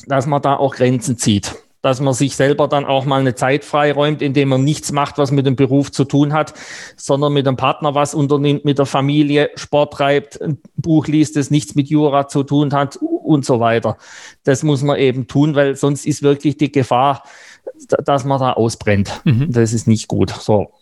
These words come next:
Speaker 1: jetzt hatte ich vorhin gesagt, das ist ein Teil der Belastung.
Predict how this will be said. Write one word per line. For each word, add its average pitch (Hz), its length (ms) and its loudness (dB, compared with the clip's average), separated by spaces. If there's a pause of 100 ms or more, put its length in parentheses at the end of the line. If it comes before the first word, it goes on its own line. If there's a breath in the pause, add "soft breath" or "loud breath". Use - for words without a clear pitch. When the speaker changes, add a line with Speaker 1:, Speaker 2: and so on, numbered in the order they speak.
Speaker 1:
jetzt - 180 -2
hatte 139 160 0
ich 139 100 -2
vorhin 147 320 0
gesagt, 139 420 -2
das 135 140 0
ist - 220 -2
ein 156 320 0 (140)
Teil 151 240 0
der 156 100 -2
Belastung. 151 720 0